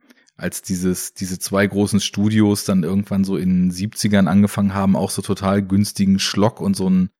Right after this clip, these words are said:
Pendant <laughs> so zu den, zu den westlichen Soft-Sex-Filmen zu drehen, dann so entstanden sind.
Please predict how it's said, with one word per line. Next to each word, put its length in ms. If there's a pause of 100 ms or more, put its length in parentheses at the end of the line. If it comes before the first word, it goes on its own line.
(360)
Pendant 720
<laughs> 0
so 140
zu 240
den, 420
zu 160
den 380 (420)
westlichen 800
Soft-Sex-Filmen 1600
zu 160
drehen, 420
dann 380
so 120
entstanden 600
sind. 320